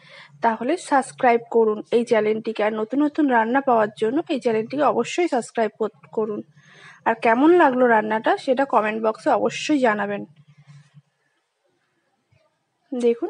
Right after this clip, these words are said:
ইডলিটা কত সুন্দর হয়েছে। আর এই চাটনিটা, ইডলির চাটনিটা আপনাদের আমি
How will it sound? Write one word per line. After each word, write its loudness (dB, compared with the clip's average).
ইডলিটা 0
কত -6
সুন্দর 0
হয়েছে। 0
আর 2
এই 2
চাটনিটা, 2
ইডলির -4
চাটনিটা 0
আপনাদের -2
আমি 0